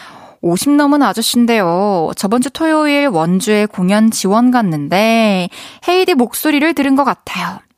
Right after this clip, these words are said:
맞는지 통 모르겠어요. 제가 운동장에서 좀 먼 곳에만 있었거든요. 오셨다면 싸이님과 같은 소속사이신 거죠? 답해줘요." 해주셨어요. 맞습니다. 다 맞습니다. 제가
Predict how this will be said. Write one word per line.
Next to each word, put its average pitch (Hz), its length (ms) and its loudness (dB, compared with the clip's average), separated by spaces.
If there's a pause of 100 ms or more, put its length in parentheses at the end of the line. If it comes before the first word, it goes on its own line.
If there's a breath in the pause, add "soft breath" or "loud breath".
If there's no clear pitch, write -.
(120)
맞는지 208 400 0
통 370 300 -6
모르겠어요. 175 640 -6 (420 loud breath)
제가 247 240 0
운동장에서 294 680 2
좀 262 200 2
먼 185 240 2
곳에만 254 420 2
있었거든요. 175 800 -4 (420 loud breath)
오셨다면 262 840 2
싸이님과 311 840 -2
같은 285 400 -2
소속사이신 262 640 -2
거죠? 226 300 -2
답해줘요." 247 800 -2
해주셨어요. 170 1040 -2 (840 loud breath)
맞습니다. 285 1700 0
다 311 180 0
맞습니다. 240 720 -2
제가 226 400 -2